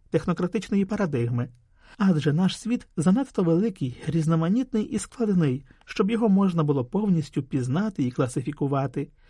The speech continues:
і людина ніколи не зможе вичерпати його багатство, навіть за допомогою найпрогресивніших алгоритмів.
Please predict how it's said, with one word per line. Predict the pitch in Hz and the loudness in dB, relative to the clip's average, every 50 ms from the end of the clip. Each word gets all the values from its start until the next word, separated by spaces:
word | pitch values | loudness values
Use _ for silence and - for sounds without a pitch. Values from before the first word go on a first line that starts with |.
| - | -4
і | - 247 | 0 0
людина | 214 254 - 277 247 240 226 - | 2 2 2 2 2 2 0 0
ніколи | - 226 240 240 - - 254 214 190 | 0 0 0 0 0 0 2 4 4
не | 165 165 156 | 4 4 4
зможе | 185 196 233 220 208 190 | 2 2 2 2 2 2
вичерпати | 185 226 240 - - 214 - - 208 185 - 190 | 4 2 2 0 -2 -4 -2 -2 -2 0 2 2
його | 170 170 190 202 | 2 4 2 2
багатство, | 165 170 147 156 156 139 123 - - - 127 131 - - _ _ _ _ _ _ - | 2 2 0 0 0 -2 -2 -4 -6 -6 -6 -6 -6 -10 _ _ _ _ _ _ -4
навіть | 151 139 151 202 208 208 185 - - | -2 0 0 0 0 -2 -4 -4 -4
за | 147 139 | -2 -2
допомогою | 123 147 120 - 123 120 139 165 165 143 135 127 127 - - - - | -2 -2 -4 -4 -2 0 0 0 2 0 0 0 -2 -4 -6 -6 -4
найпрогресивніших | - 185 233 247 214 - 185 165 143 156 156 139 - - 190 170 160 147 - - - - | -2 0 0 0 0 2 2 2 2 2 0 0 0 0 0 2 0 0 -2 -4 -6 -4
алгоритмів. | 202 147 147 135 156 156 143 135 120 - 147 135 135 | -2 -2 0 0 0 0 0 -2 -2 -4 -4 -4 -6